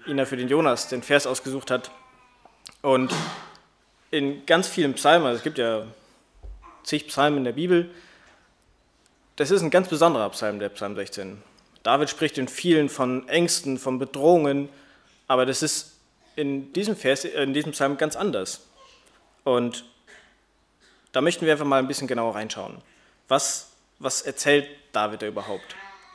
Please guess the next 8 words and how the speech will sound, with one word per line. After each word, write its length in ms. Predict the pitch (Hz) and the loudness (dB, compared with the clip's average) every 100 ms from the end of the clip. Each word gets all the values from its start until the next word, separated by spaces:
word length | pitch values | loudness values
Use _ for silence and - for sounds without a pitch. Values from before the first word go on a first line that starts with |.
| - - - | -20 -20 -2
Warum 480 | 123 131 151 151 156 - _ _ _ _ | 2 4 4 2 -4 -14 _ _ _ _
vertraut 580 | - 135 - 139 143 - - | -4 -2 2 4 4 0 2
David 280 | 139 147 | 4 4
überhaupt 360 | 143 131 135 131 | 0 -2 0 2
Gott? 260 | 156 - - - _ _ _ _ | 0 0 -8 -20 _ _ _ _
Was 160 | 147 160 | -2 0
ist 100 | 143 | 2
so 380 | 143 135 135 | 4 2 -2